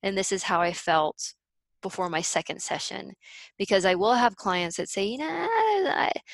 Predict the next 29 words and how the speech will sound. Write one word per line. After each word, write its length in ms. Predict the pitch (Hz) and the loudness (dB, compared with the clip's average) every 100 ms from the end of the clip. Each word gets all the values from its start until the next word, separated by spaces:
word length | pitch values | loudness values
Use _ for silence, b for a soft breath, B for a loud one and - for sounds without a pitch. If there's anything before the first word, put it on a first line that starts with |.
| B B | B B
I, 180 | - 139 | 0 4
there's 200 | 247 247 | 4 4
nothing 280 | 285 285 269 | 4 4 4
that 100 | 240 | 6
I 100 | 220 | 4
can 180 | 233 208 | 2 -4
put 140 | 240 | -2
my 120 | 190 | -2
finger 400 | 185 233 240 190 | 0 -4 -2 0
on." 220 | 170 165 | 0 0
And 100 | 175 | 0
I'll 80 | 175 | -2
say, 180 | 175 202 | 0 0
"Okay, 200 | 202 254 | 0 -2
well, 100 | 208 | -2
let's 140 | 208 - | -4 -4
go 120 | 208 | -2
back 200 | 202 208 | -2 -4
to 120 | - | -8
the 80 | 170 | -8
notes." 680 | 175 196 - - - - - _ _ _ _ _ | -6 -6 -8 -6 0 0 -2 _ _ _ _ _
And 100 | 190 | -4
they're 120 | 196 202 | -2 0
like, 220 | 196 - | 0 0
"Oh 100 | 247 | -8
my 160 | 294 277 | -8 -8
God, 520 | 294 302 294 190 156 156 | -8 -8 -6 -6 -6 -12
<laughs> 80 | - | -6
actually, 680 | 135 - - - 262 - | -4 2 0 4 4 6